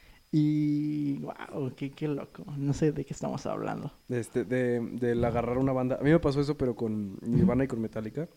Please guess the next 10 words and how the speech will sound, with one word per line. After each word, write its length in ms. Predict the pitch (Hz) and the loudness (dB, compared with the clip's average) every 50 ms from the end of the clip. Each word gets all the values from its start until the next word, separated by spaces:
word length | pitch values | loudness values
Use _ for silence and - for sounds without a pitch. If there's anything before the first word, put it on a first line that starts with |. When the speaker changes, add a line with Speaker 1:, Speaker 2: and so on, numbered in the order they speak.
| _ _ | _ _
Speaker 1:
Nirvana, 400 | - 160 160 160 175 190 202 208 190 | 4 8 10 10 12 12 10 10 8
Nirvana 300 | 180 175 175 180 185 196 | 6 6 8 8 8 8
también 160 | 196 196 196 185 | 8 8 8 8
es 60 | 190 | 8
un 80 | 190 | 10
golpe. 420 | 165 160 160 151 147 135 123 123 - - | 10 10 10 10 8 4 2 2 2 4
Nirvana 300 | 151 147 143 143 156 170 | 6 8 10 10 10 10
me 100 | 170 151 | 10 10
llegó 180 | 139 135 135 139 | 12 12 12 10
después. 420 | 131 - - 127 117 - - | 10 8 4 2 2 0 -4